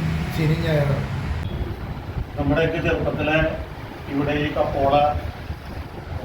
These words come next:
Speaker 2: വരുമ്പോ ഇത് കാണുന്നത് ഇവിടെയുള്ള കച്ചവടക്കാര്, ഒട്ടുമിക്ക കച്ചവടക്കാർ ഇവിടെ വന്നിട്ട് ഇതിന് വ-, നേർച്ചയിട്ടിട്ട് ശരിക്കും അവർ പ്രാർത്ഥിച്ച് ഞങ്ങളുടെ ഇന്നത്തെ എല്ലാ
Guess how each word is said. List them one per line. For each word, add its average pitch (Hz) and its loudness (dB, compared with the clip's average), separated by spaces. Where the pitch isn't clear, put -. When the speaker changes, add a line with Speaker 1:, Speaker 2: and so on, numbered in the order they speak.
Speaker 2:
വരുമ്പോ 143 2
ഇത് 147 2
കാണുന്നത് 143 2
ഇവിടെയുള്ള 143 0
കച്ചവടക്കാര്, 127 0
ഒട്ടുമിക്ക 180 0
കച്ചവടക്കാർ 151 2
ഇവിടെ 143 2
വന്നിട്ട് 135 0
ഇതിന് 143 -2
വ-, 147 2
നേർച്ചയിട്ടിട്ട് 135 0
ശരിക്കും 151 0
അവർ 151 4
പ്രാർത്ഥിച്ച് 135 0
ഞങ്ങളുടെ 135 0
ഇന്നത്തെ 135 -2
എല്ലാ 143 0